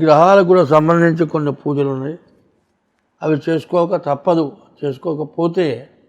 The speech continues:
జాతకం చెప్పినంత మాత్రం చేత కాదు. ఎందుకంటే దైవ బల, దైవీ బలే దుర్బలే అన్నారు. దైవ బలం కావాలి కాబట్టి ఈ దైవ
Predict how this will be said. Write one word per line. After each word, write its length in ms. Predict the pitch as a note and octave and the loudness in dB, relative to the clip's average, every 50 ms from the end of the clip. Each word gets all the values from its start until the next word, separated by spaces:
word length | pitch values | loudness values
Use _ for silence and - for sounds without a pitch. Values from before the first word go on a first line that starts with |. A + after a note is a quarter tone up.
| _ _ _ _ _ _ _ _ _ _ _ _ _ _ _ _ _ _ _ _ _ _ _ _ _ _ _ _ - | _ _ _ _ _ _ _ _ _ _ _ _ _ _ _ _ _ _ _ _ _ _ _ _ _ _ _ _ -8
జాతకం 500 | C3 C3 C3+ C#3 D3 D#3 E3+ E3+ E3 D#3+ D#3 | -6 -2 -2 -2 -2 -2 -4 -6 -6 -6 -6
చెప్పినంత 380 | D#3 D3+ D3+ E3 D#3 D3 C#3+ D3+ C#3 C#3 | -8 -10 -8 -10 -10 -8 -8 -8 -8 -8
మాత్రం 260 | C#3 C#3 C3+ - C#3+ C3+ C3+ | -8 -10 -10 -12 -14 -14 -12
చేత 180 | - D3 C3+ - C#3+ _ _ | -12 -14 -14 -14 -18 _ _
కాదు. 220 | C#3 A#2 A#2+ C#3 - _ _ _ _ _ _ _ _ _ _ _ _ _ _ _ _ _ _ _ _ _ _ _ _ _ _ | -18 -18 -18 -18 -20 _ _ _ _ _ _ _ _ _ _ _ _ _ _ _ _ _ _ _ _ _ _ _ _ _ _
ఎందుకంటే 420 | - C#3+ C#3+ D3+ D#3+ D#3 E3+ F#3 F#3 F#3+ F#3+ E3 C#3 C#3 | -8 -6 -4 -4 -4 -4 -4 -4 -6 -6 -6 -8 -4 -2
దైవ 200 | C3+ C3+ C#3+ D3 C#3+ C3+ | 0 0 0 -2 -2 -2
బల, 140 | C#3 C#3+ D3+ E3 D3+ C#3+ - _ _ _ _ _ _ - | -2 -4 -4 -6 -10 -12 -18 _ _ _ _ _ _ -6
దైవీ 380 | C3 D3 D3 D#3+ E3+ F3+ F#3 F#3 F3+ | -4 0 2 2 4 4 4 4 4
బలే 180 | F3+ E3+ F#3 F#3+ F#3 D#3 D3 | 2 0 0 0 -2 -2 0
దుర్బలే 400 | D#3+ D#3+ D#3 E3 G3 G3 G3+ F#3+ F3 D#3+ | -2 0 0 0 0 0 0 0 -2 -2
అన్నారు. 260 | D3+ C#3+ C3+ C3 C3 C#3 D3 | -4 -8 -8 -10 -10 -6 -4
దైవ 160 | D3 D3+ D#3 D#3 D3+ | -4 -2 -2 -4 -4
బలం 180 | D#3+ D#3+ D3+ C#3 - - | -6 -8 -8 -10 -8 -6
కావాలి 320 | D#3 D#3+ E3+ E3+ D#3+ D#3 D3+ D3 | -4 -4 -4 -4 -4 -6 -8 -10
కాబట్టి 380 | C#3+ D3 C3+ C3+ _ D3 C3+ - _ _ _ _ _ _ _ _ _ _ _ _ _ _ _ _ _ _ _ _ _ _ _ _ _ _ _ _ _ - | -12 -12 -14 -18 _ -20 -20 -20 _ _ _ _ _ _ _ _ _ _ _ _ _ _ _ _ _ _ _ _ _ _ _ _ _ _ _ _ _ -2
ఈ 120 | E3 F3 E3+ D3+ C#3+ | 2 2 2 4 4
దైవ 160 | C#3+ D3+ E3+ | 4 4 4